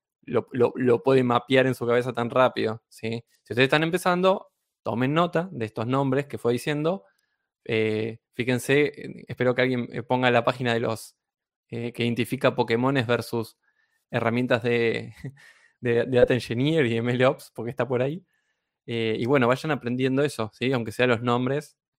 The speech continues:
eh, quizás en las entrevistas les van a decir, bueno, qué tecnologías conoces, aunque sea sepan qué hace más o menos cada una.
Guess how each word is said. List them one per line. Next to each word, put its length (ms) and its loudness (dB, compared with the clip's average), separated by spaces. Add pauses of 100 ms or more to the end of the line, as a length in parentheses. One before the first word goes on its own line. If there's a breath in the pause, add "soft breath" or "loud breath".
(180)
eh, 160 -18
quizás 220 -8
en 60 -2
las 160 0
entrevistas 420 2
les 80 -4
van 140 -4
a 60 0
decir, 260 -2
bueno, 180 -4
qué 120 -2
tecnologías 440 -2
conoces, 680 -2 (420)
aunque 180 -8
sea 140 0
sepan 500 0 (300)
qué 220 4
hace 280 2
más 340 2
o 80 -2
menos 320 0
cada 220 0
una. 220 -10